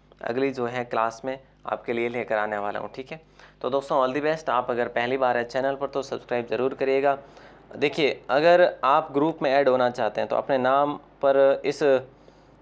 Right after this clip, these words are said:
नंबर पर अपना नाम और ज़िला लिखकर मैसेज करें, यानी WhatsApp मैसेज करें। WhatsApp ग्रुप में ही आपको ऐड करेंगे, हालांकि अपना नाम और ज़िला लिखकर ही मैसेज करें प्लीज़, ताकि आपको हम ईजीली ग्रुप में ऐड कर सकें, कॉल ना करें।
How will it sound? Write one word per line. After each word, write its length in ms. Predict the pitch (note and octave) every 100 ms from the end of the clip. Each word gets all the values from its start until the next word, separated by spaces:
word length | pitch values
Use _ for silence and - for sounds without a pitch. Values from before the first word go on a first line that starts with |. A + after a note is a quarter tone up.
| -
नंबर 460 | A#2 A#2 C3 D#3
पर 160 | E3 D#3
अपना 220 | C#3 C#3
नाम 240 | C3+ C#3 C#3+
और 100 | C3+
ज़िला 200 | C3 C3
लिखकर 280 | B2 C3
मैसेज 340 | A#2+ A#2 B2+ C3
करें, 260 | B2 C3
यानी 240 | B2 A#2+ A#2
WhatsApp 400 | A2+ A2+ C3+ B2+
मैसेज 300 | A#2+ C3+ B2+
करें। 200 | C3 C3
WhatsApp 360 | B2 C3+ D#3
ग्रुप 240 | C#3+ D3+ D#3
में 60 |
ही 60 | D3
आपको 240 | C#3 C#3
ऐड 160 | C3+ C3+
करेंगे, 280 | C3+ C3+ C3
हालांकि 380 | A#2+ A#2+ B2 D3+ - - - - -
अपना 220 | - E3 C#3+
नाम 380 | B2+ D#3+ F#3+
और 160 | F3 D#3
ज़िला 260 | D3 F3+ D#3+
लिखकर 320 | D3 C#3+ C#3
ही 100 | C#3
मैसेज 360 | A#2+ A2+ A2+
करें 280 | - A2+ A#2+
प्लीज़, 260 | A#2+ C3+ -
ताकि 280 | A#2 A#2+ A#2+
आपको 300 | A2+ - A2+
हम 180 | A#2+ -
ईजीली 340 | A#2+ A#2 A2+
ग्रुप 280 | A2+ A2+ A2
में 100 | G#2+
ऐड 200 | G#2+ A2
कर 100 | G#2+
सकें, 280 | - G#2+ G#2+
कॉल 200 | - A2+
ना 160 | G#2+
करें। 220 | G#2 G#2+